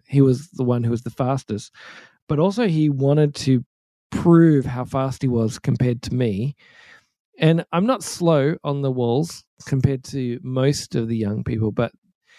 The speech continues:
there's, there's definitely one or two who are faster than me. But, and this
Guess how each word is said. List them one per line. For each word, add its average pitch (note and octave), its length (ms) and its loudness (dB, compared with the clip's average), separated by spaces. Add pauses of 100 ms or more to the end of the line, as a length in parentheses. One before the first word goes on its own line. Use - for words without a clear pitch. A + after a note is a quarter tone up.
(260)
there's, C3+ 220 2 (180)
there's D3 220 2
definitely D3+ 320 2
one C3 180 0
or B2+ 80 0
two A#2+ 300 0
who A#2 260 2
are A2+ 60 -4 (200)
faster B2 360 -2
than G2+ 80 -2
me. G#2+ 220 -4 (120)
But, - 120 -6 (260)
and B2+ 180 2
this - 340 2